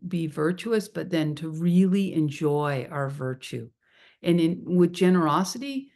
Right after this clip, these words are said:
there's, uh, passages where the Buddha talks about that you can bring up a lot of joy thinking about, "Oh, you know what? I'm gonna make X, Y, and Z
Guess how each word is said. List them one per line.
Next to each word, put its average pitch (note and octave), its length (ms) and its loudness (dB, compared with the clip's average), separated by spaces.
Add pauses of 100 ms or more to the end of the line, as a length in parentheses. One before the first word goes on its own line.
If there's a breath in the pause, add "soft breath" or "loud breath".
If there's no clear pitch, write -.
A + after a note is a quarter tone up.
(160 soft breath)
there's, D#3+ 420 -4 (360)
uh, - 40 -14 (140)
passages F3 560 -2
where D#3 120 -2
the D#3 100 -4
Buddha D3+ 240 -2
talks D3 360 -8
about D3 340 -4 (1120 soft breath)
that D3+ 360 -2
you F3+ 300 4
can D#3 480 0 (300)
bring F3+ 440 2
up F3 240 0
a D3 160 -6
lot D3+ 340 -2
of D#3+ 140 -2
joy D3 520 -2 (580)
thinking C4 520 0
about, C#4 420 -4 (340)
"Oh, - 220 -12
you C#3 120 -14
know C#3 100 -10
what? A3+ 220 -10 (120)
I'm G3 200 -4
gonna A3 300 -6 (220)
make E3 480 -4 (720 soft breath)
X, - 380 -12
Y, C#3 220 -6
and C#3+ 200 -6
Z C#3+ 260 -6